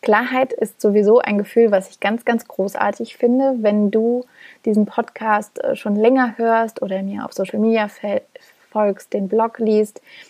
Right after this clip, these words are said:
dann wirst du schon gemerkt haben, dass ich an der einen oder anderen Stelle von Klarheit schwärme, weil Klarheit einfach wirklich, ja, so ein tiefes Gefühl von Entspannung und Vertrauen auch auslösen kann. Und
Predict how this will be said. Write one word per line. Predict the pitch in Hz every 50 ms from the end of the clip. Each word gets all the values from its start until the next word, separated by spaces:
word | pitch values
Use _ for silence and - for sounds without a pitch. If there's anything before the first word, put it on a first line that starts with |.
| _ -
dann | 185 202 208
wirst | 220 247 247 - -
du |
schon | 214 - 220
gemerkt | 208 196 190 185 180 185 - -
haben, | - 196 185 190 185
dass | 180 185 -
ich | 190 - -
an | 196
der | - - -
einen | - 220 220 226
oder | 226 214 202 -
anderen | 202 196 202 202 190 190
Stelle | - - - 196 190 196
von | 190 - 202 190
Klarheit | 190 - 202 196 202 202 208 202 202 - - _ _ _ _ _ _ _ _ _
schwärme, | - - - - 208 196 196 202 214 220 220 214 196
weil | 202 185 175
Klarheit | - - - 196 202 190 196 208 202 - -
einfach | 190 190 - - 190 - -
wirklich, | - 196 214 208 - 220 208 208 208 - - _ _ _ _ _ _ _ _ _ _ _ _ -
ja, | - 185 185 180 185
so | 190 190 - -
ein | 196 196 190 190 196 196 185 - _ _
tiefes | - - - 247 254 240 - 226 208 - _
Gefühl | - - - - - - - 220 214 214 208 202
von | - - - 185 185 185 185 185 196 208 _ _ _ _ _ _ _ _ _ -
Entspannung | 202 196 185 190 - - - - 202 202 202 190 185
und | 185 - 196
Vertrauen | - - - - - - 208 208 196 -
auch | - - -
auslösen | - - 185 185 - - 185 165 - 180 190
kann. | - - 196 202 -
Und | - 202 190 190 -